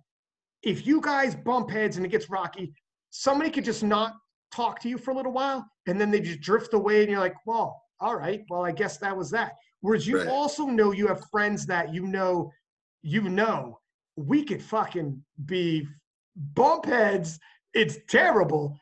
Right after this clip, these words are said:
Speaker 1: And I know there's nothing you could say, and there's nothing I could say. We're gonna be good because we,
Speaker 2: Right.
Speaker 1: you know, there's people like that as well,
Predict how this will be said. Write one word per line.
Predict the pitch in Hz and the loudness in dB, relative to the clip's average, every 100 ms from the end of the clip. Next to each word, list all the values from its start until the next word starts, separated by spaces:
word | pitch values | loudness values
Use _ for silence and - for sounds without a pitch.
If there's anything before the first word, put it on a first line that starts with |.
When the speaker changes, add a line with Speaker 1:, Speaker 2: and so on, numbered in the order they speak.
| _ - | _ -2
Speaker 1:
And | 190 208 208 | -2 -2 -4
I | 240 311 | -2 -2
know | 269 254 | 2 2
there's | 208 185 | 2 0
nothing | 190 262 - 254 | 0 -2 -2 -8
you | 233 | -6
could | 214 | -6
say, | 220 220 | -2 0
and | 190 | -2
there's | 156 | -4
nothing | 220 196 196 | -4 -4 -4
I | 190 | -4
could | 175 | -4
say. | - 196 170 | -4 -4 -2
We're | 147 143 | -4 -6
gonna | 151 170 | -6 -4
be | 143 139 | -6 -8
good | 135 - _ _ _ _ - | -12 -14 _ _ _ _ -12
because | 143 139 - | -8 -4 -2
we, | - - - - _ 226 | -2 -4 -10 -16 _ -6
Speaker 2:
Right. | 180 | 0
Speaker 1:
you | 208 269 | 0 2
know, | 247 262 269 | 2 4 2
there's | 254 226 | 0 -4
people | - 254 254 220 | -4 -6 -2 -4
like | 202 | -4
that | 214 185 | -4 -6
as | 143 143 | -8 -10
well, | 139 123 | -12 -12